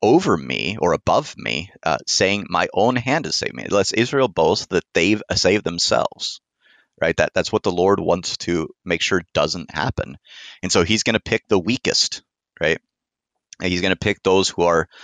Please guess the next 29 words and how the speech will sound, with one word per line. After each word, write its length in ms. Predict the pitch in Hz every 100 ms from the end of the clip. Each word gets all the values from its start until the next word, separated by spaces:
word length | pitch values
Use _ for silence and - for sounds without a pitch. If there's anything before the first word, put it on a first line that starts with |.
| - -
least 280 | 104 147 -
able 200 | 71 -
to 80 |
fight. 240 | - 69 65
So, 260 | 90 80 -
you 100 | -
know, 80 | 87
if 140 | 78 123
you're, 240 | 120 101 - _ _ _ - _
uh, 280 | - 80 58 - -
if 160 | -
you're 80 | 143
a 40 |
soldier, 720 | 120 - 82 78 82 73 78 - _ _ -
right, 240 | 82 78 -
one 200 | 98 90
of 40 |
the 80 | 85
things 280 | 98 87 85
that 140 | 82
you, 300 | 80 78 73 - _ _
that 120 | 78
you 140 | 78
learn 460 | 71 71 71 76 71 - - - -
is 360 | 85 80 76 -
you 160 | - 80
learn 260 | 73 78 78
situational 720 | - - - 80 - 80 67
awareness, 640 | 60 64 64 67 - -